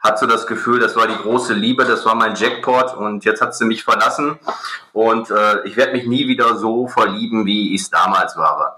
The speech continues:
Das kann ja dann bei vielen Leuten wirklich sich über Jahre hinziehen, dass die das Gefühl haben, egal wen ich kennenlerne, das ist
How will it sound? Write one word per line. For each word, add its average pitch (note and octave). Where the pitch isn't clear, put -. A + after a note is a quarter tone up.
Das G#2+
kann B2+
ja C#3+
dann B2
bei A2
vielen C3
Leuten B2
wirklich B2
sich A#2+
über G#2
Jahre G2+
hinziehen, D3+
dass A2
die A#2+
das A2+
Gefühl A#2+
haben, A#2
egal G2+
wen A#2
ich -
kennenlerne, C3
das -
ist -